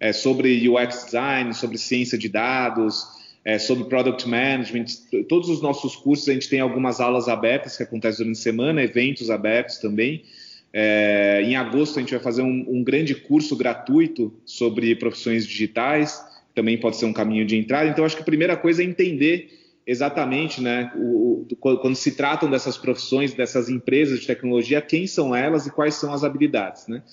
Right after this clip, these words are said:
E aí depois, entendendo as suas aptidões, os seus talentos, as suas vocações,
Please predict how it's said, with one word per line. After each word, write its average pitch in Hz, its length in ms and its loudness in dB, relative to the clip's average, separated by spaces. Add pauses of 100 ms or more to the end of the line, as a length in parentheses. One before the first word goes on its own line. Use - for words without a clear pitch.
(240)
E 160 80 4
aí 175 100 6
depois, 170 640 2 (340)
entendendo 131 880 2
as 110 100 0
suas 113 280 -2
aptidões, 117 640 0
os 110 100 -8
seus 113 160 -4
talentos, 113 500 0
as 107 80 -6
suas 110 200 0
vocações, 151 720 0